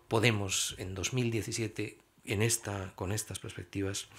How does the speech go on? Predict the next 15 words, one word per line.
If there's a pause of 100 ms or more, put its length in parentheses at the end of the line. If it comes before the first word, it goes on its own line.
(240)
con
esa
necesidad
de
construir
lo
que
podríamos
llamar
una (360)
espiritualidad (300)
biosférica
o
gaiana
o,